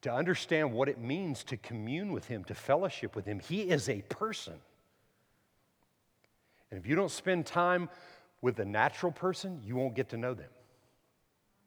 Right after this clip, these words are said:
You have to spend time, you have to fellowship with them, you have to know them. Or, you know what?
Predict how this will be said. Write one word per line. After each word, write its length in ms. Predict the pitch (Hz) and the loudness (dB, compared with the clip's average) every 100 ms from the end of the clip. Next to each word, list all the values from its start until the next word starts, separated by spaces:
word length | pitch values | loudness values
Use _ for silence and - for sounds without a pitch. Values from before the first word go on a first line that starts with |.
| _ - | _ -2
You 140 | 135 | 2
have 120 | 123 | 2
to 80 | - | 0
spend 420 | - - 151 170 | -8 -2 -2 -2
time, 360 | - 139 131 131 | 0 0 2 0
you 80 | 110 | -2
have 100 | 107 | -4
to 80 | - | -4
fellowship 600 | - 139 143 - 123 139 | 2 2 2 0 -4 -4
with 100 | 120 | -4
them, 160 | 120 | -4
you 60 | 107 | -4
have 100 | 98 | -6
to 60 | 101 | -4
know 220 | 107 127 | 0 0
them. 140 | 127 123 - - - | 0 -4 -10 -16 2
Or, 320 | 135 147 127 - - | 8 8 8 0 -12
you 80 | - | -2
know 80 | 139 | 2
what? 420 | 135 160 - - | 6 4 2 -10